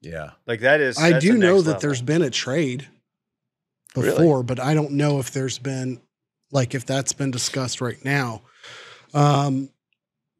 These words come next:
Speaker 3: sorry, I think, uh, da, da, da, not Mito Pereira.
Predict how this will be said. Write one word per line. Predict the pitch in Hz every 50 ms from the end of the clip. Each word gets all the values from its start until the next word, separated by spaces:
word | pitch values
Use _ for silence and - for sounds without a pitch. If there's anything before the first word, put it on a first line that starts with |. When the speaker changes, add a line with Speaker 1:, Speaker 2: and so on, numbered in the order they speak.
| _ _ _ _ _ _ _ _ _ _ _ 151
Speaker 3:
sorry, | 120 - - 139 139 127 127 131 131
I | 139 135
think, | - - - - 170 170 170 170 170 165 165 160 - -
uh, | 160 156
da, | 156 165
da, | 156 160 160
da, | 151 160 156 156
not | 147 135 117 107 - - 190 196 180
Mito | 170 165 151 147 - - 151 151 131 -
Pereira. | - - 135 135 135 139 139 139 139 139 127